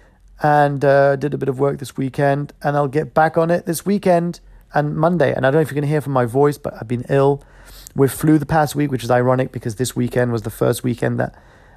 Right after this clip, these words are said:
uh, my partner and my daughter are away, uh, visiting family. And I've slept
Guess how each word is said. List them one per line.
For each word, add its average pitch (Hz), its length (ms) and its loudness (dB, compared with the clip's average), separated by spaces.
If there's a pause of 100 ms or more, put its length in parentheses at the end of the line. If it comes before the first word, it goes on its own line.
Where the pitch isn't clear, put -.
(160)
uh, 117 300 0
my 123 80 -2
partner 131 380 0
and 120 80 -2
my 113 60 -2
daughter 131 380 2
are - 20 2
away, 123 420 0 (560)
uh, 120 180 -2
visiting 117 380 -6
family. 123 480 0 (1200)
And 123 400 0 (120)
I've 127 320 2 (180)
slept - 480 -4